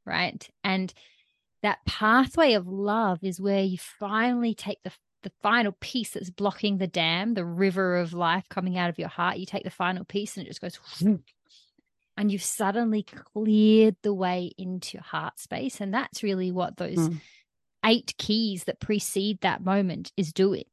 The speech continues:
Speaker 1: As you're working through
Speaker 2: Yes.
Speaker 1: the keys that precede that pathway of love, you're, you're taking out blockage after blockage after blockage through the
Speaker 2: Mm-hmm.
Speaker 1: shadow work, understanding it, allowing it, accepting it, embracing it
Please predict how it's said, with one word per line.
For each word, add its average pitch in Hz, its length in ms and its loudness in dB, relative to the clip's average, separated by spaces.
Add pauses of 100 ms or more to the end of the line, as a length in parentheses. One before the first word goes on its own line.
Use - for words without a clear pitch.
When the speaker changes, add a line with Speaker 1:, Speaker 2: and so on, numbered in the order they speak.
(320)
Speaker 1:
As 220 220 4
you're 226 80 2
working 208 460 -2
through 208 280 0
Speaker 2:
Yes. 202 80 2
Speaker 1:
the 190 80 -2
keys 196 420 2
that - 160 -6
precede 190 420 -4
that - 220 -8
pathway 185 460 -2
of 175 120 -4
love, 175 340 -2
you're, 190 160 -4 (240)
you're 196 160 -10
taking 208 480 -4
out 202 220 -6
blockage 262 580 -8
after 302 300 -6
blockage 247 560 -4
after 269 240 -8
blockage 202 560 -6
through 208 200 -2
the 180 80 0
Speaker 2:
Mm-hmm. 175 120 -2
Speaker 1:
shadow 190 320 0
work, 196 300 -4
understanding 208 760 -2
it, 214 160 0 (520)
allowing 220 600 6
it, 226 180 0
accepting 214 640 -2
it, 220 140 0
embracing 208 640 4
it 208 240 4